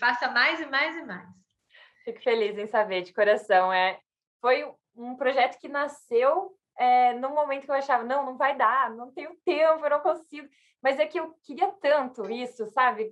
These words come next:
Speaker 2: Gritar pro mundo todas essas temáticas, <laughs> compartilhar e ter essa troca com os convidados
Speaker 1: É.
Speaker 2: que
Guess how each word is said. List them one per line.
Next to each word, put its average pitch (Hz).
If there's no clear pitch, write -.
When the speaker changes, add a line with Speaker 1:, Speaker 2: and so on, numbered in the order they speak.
Speaker 2:
Gritar 294
pro 254
mundo 262
todas 262
essas 311
temáticas, 247
<laughs> -
compartilhar 240
e 247
ter 277
essa 311
troca 277
com 240
os 233
convidados 226
Speaker 1:
É. 196
Speaker 2:
que 185